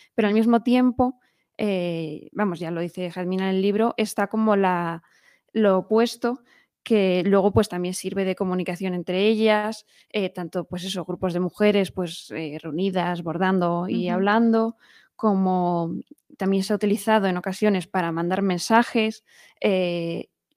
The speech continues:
Speaker 1: con, para reivindicarse
Speaker 2: Sí, nos hablaba
Speaker 1: y
Speaker 2: una lectora de Mariana Pineda que no se sabe del todo si la encarcelaron por bordar una bandera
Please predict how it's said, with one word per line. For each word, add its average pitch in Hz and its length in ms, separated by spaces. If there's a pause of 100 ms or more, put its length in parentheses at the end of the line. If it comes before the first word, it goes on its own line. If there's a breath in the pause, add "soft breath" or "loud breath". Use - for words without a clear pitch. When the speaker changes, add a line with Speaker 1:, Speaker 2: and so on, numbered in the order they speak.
(160)
Speaker 1:
con, 208 180
para 190 260
reivindicarse 185 960 (240 soft breath)
Speaker 2:
Sí, 247 220
nos 220 160
hablaba 185 260
Speaker 1:
y - 40
Speaker 2:
una 269 140
lectora 262 460
de 254 300
Mariana 233 400
Pineda 262 500
que 226 140
no 220 300
se 269 120
sabe 277 380
del 247 240
todo 254 360
si 226 440
la 208 100
encarcelaron 202 580
por 247 320
bordar 220 300
una 220 160
bandera 226 720